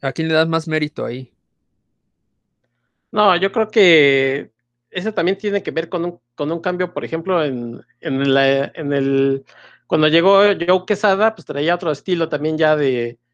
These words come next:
Speaker 2: Que recordemos que él fue el editor, ¿no? En finales de los noventas.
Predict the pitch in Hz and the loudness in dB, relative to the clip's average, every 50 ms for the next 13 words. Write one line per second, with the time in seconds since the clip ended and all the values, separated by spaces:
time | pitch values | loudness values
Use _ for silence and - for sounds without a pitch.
0 | _ _ _ _ - 135 131 139 135 147 147 160 165 160 160 - 156 143 - 180 | _ _ _ _ -8 -6 -6 -4 -4 0 0 0 0 0 -2 -4 -4 -2 0 0
1 | 160 156 156 147 143 143 139 123 160 160 160 165 180 180 156 147 160 190 196 156 | 0 2 0 0 0 -2 -2 0 0 2 2 2 0 -4 -4 -4 -4 -4 -4 -6
2 | 117 113 - _ _ _ _ _ _ _ _ 131 127 139 147 151 143 147 135 131 | -8 -10 -16 _ _ _ _ _ _ _ _ -8 -2 -2 0 0 0 -2 -2 -4
3 | 127 123 127 127 131 147 147 143 147 151 165 165 156 151 160 170 185 - | -4 -4 -6 -6 -6 -4 -4 -4 -2 0 0 -2 0 0 -2 -2 -2 -6